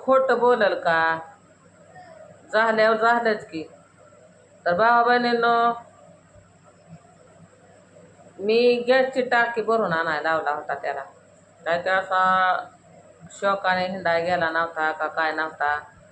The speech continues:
तर भावा बहिणींनो, मी इथं काळजी करत बसले की अकरा वाजता गेल्याला अजून कसा यायना आवी. तर तिकडून फोन आला की असं असं झालं. मग भावा बहिणींनो, मला तर खालतं वरतच कळाना.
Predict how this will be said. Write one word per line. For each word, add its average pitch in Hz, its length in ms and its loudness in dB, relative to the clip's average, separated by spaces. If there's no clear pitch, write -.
तर 151 60 -8
भावा 202 240 2
बहिणींनो, 208 600 0
मी 220 120 -2
इथं 214 180 -2
काळजी 214 400 0
करत 196 300 -2
बसले 175 460 -4
की 185 180 -10
अकरा 185 420 0
वाजता 180 300 0
गेल्याला 170 400 0
अजून 175 280 -2
कसा 196 300 -4
यायना 147 320 -2
आवी. 139 420 -6
तर 196 520 4
तिकडून 214 320 0
फोन 214 320 0
आला 165 440 2
की 160 60 -4
असं 165 300 -2
असं 156 260 -4
झालं. 143 480 -8
मग 143 140 -12
भावा 160 260 -2
बहिणींनो, 165 640 -2
मला 156 280 -4
तर 156 100 -8
खालतं 147 280 -8
वरतच 147 440 -6
कळाना. 143 540 -4